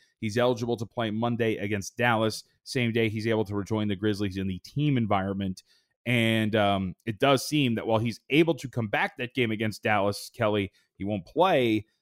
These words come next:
because he needs some extra time to prepare physically for his return.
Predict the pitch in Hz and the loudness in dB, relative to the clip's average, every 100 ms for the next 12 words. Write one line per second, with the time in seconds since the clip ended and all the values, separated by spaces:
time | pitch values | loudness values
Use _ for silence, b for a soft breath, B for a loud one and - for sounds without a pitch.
0 | _ - 117 - 120 117 110 131 127 127 | _ -6 -6 0 2 2 0 -2 -2 -2
1 | 117 123 120 - 104 120 113 107 101 117 | -4 -4 -4 -6 -8 -6 -6 -8 -10 -4
2 | 101 - 131 120 - 110 - 113 101 107 | -6 -2 -4 -4 -6 -6 -2 -2 -2 -6
3 | - 95 - - 123 92 76 | -6 -10 -6 -2 0 0 -4